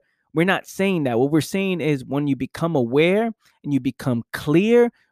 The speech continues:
right? You see the actual problems of this world, not the systematic problems. "Oh, this is what's happening. This is the problem here. This, these are the couple of rules that need to be changed." We're talking about the whole problem of human existence in general.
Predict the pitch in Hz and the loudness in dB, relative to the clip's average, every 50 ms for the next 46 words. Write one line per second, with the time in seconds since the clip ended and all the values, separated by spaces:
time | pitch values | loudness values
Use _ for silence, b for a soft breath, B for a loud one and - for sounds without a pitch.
0 | _ - 151 170 175 160 139 123 - - - 196 202 214 170 147 123 - - 143 | _ -2 0 0 0 -2 -4 -6 -6 -8 -8 -6 -6 -4 -4 -4 -4 -4 -2 -2
1 | 160 160 - - - 160 135 - - - - 151 160 175 170 196 202 208 202 185 | -2 -2 -2 -2 -2 -2 -2 -2 -4 -4 0 0 2 2 0 0 -2 -2 -2 -2
2 | 202 190 190 208 196 - - 190 196 208 196 165 127 117 127 139 165 226 254 _ | -2 -2 0 -2 -2 -2 -2 0 2 4 4 2 0 -2 -2 -2 -2 -2 -2 _
3 | 208 170 - - - 185 - - 170 151 151 160 175 190 180 - _ - 139 135 | -4 -4 -4 -6 -12 -12 -8 -6 -4 -2 0 0 0 0 -2 -4 _ -6 -4 -2
4 | 127 120 117 123 131 135 113 101 87 101 - 175 170 - - 127 117 127 127 - | -2 -2 -4 -6 -6 -6 -6 -8 -8 -6 -8 -8 -8 -10 -12 -14 -12 -12 -12 -6
5 | 131 143 147 139 - - 101 85 80 - 156 180 - 147 127 - 123 - 160 151 | -4 -2 -2 -2 -2 -6 -8 -8 -6 -4 -4 -4 -4 -6 -12 -12 -8 -4 -2 -2
6 | 156 110 113 107 107 127 165 170 135 120 113 113 165 190 185 - - 139 180 202 | -2 -2 -4 -8 -6 -4 -2 -2 -2 -2 -2 -2 -2 -2 -2 -4 -8 -8 -8 -6
7 | - 131 120 123 - - - 190 - 151 143 120 - 185 202 190 165 139 - 117 | -4 -6 -6 -8 -6 -4 -4 -2 -2 -2 -4 0 4 4 6 6 4 2 0 -4
8 | 131 165 190 156 120 117 156 - - - 190 185 160 131 117 b b b b b | -6 -4 -2 -2 -4 -4 -6 -4 -2 0 0 0 0 -2 -6 b b b b b
9 | b b b _ 196 202 - - 208 202 190 190 170 151 160 156 - 131 - - | b b b _ 0 2 4 2 2 2 2 0 0 0 0 0 0 -2 -4 -4
10 | - - 180 214 226 202 - - 190 180 180 180 185 185 175 151 131 120 - - | 0 4 4 4 4 2 0 2 2 4 4 4 2 0 0 -2 -4 -4 -4 -2
11 | 180 185 185 170 151 123 120 117 135 175 175 - - 185 165 143 139 127 117 113 | 0 0 0 0 -2 -4 -4 -4 -4 -4 -4 -4 -8 -10 -8 -8 -8 -10 -10 -8
12 | 127 143 170 190 208 226 247 247 | -8 -8 -6 -2 -2 -2 -2 -4